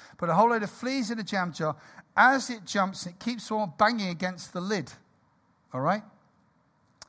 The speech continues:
Not enjoyable for them, but in time, those fleas will adjust their height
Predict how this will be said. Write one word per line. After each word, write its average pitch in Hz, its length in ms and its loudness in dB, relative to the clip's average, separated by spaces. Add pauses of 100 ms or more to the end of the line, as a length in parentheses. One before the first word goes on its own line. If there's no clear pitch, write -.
(640)
Not 233 220 6
enjoyable 240 540 4
for 170 220 -6
them, 143 140 -4
but 202 240 4
in 320 220 -2
time, 233 680 4 (360)
those 240 280 2
fleas 214 340 -6
will 233 140 0
adjust 226 640 2
their 208 200 0
height 214 360 0